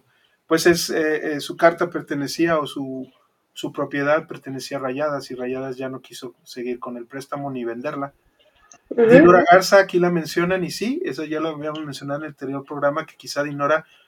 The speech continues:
Speaker 1: podía ser un cambio por Caro, para no perder ese potencial cuando Caro necesitara un poco de refresco o de descanso. Dinora puede ser un buen recambio, pero, pero bueno, volvemos a la, a las cuestiones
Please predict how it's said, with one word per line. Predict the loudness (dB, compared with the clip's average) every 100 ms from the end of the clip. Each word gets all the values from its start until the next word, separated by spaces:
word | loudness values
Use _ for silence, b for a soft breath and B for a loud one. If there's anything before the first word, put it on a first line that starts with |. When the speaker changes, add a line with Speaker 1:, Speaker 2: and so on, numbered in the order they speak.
| _
Speaker 1:
podía | -2 -2
ser | -2 -8
un | -2
cambio | -2 -2 -8
por | -10 -2
Caro, | 2 2 0 _ _ _ _ -12
para | -4 -4
no | -4 -4
perder | -4 -4 -4
ese | -6 -10
potencial | -12 -12 -10 -4 -4
cuando | -2 -4 -4
Caro | -4 -2 -2 -4
necesitara | -8 -10 -12 -14 -8 -6 -6
un |
poco | -10 -10 -8
de | -8
refresco | -8 -10 -10 -10 -8
o | -8
de | -6
descanso. | -8 -8 -6 -6 -6 -12 _ _ _ _ _ _ -10
Dinora | -6 -2 0 0 0
puede | -4 -4
ser | -6 -8
un | -8
buen | -8
recambio, | -8 -2 2 2 0 -6 _ _ _ _ _ _
pero, | -4 0 -2 -4 _
pero | -6 -2
bueno, | 0 -2
volvemos | -2 -2 -2 -4 -4
a | -2
la, | -4 -4
a | -10
las | -10 -10
cuestiones | -12 -8 -8 -8 -10 -14